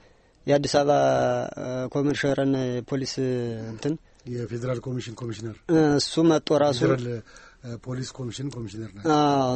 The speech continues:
Speaker 1: እሳቸው መጥተው ሰብስበው ነው ነበር እዚህ ክልል ምክር ቤቱ ላይ።
Speaker 2: እናንተን ሰበሰቧችሁ?
Speaker 1: አዎ፣ ሰብስበው ነው ነበር። አሁን እነሱን ሁሎችንም በአንድ ላይ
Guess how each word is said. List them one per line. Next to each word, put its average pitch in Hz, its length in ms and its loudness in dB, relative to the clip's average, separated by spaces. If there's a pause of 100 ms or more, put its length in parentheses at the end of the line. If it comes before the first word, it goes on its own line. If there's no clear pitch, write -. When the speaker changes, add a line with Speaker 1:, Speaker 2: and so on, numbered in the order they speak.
(140)
Speaker 1:
እሳቸው 147 420 2
መጥተው 143 340 2 (640)
ሰብስበው 143 440 0
ነው 143 120 6
ነበር 135 220 2
እዚህ 127 180 0
ክልል 135 220 -2
ምክር 131 220 0
ቤቱ 123 200 -2
ላይ። 117 120 -6 (240)
Speaker 2:
እናንተን 123 400 0
ሰበሰቧችሁ? 135 640 4
Speaker 1:
አዎ፣ 135 220 -6
ሰብስበው 143 400 -2
ነው 143 160 6
ነበር። 143 260 4
አሁን 143 180 4
እነሱን 143 360 4
ሁሎችንም 143 640 2
በአንድ 139 320 4
ላይ 160 160 4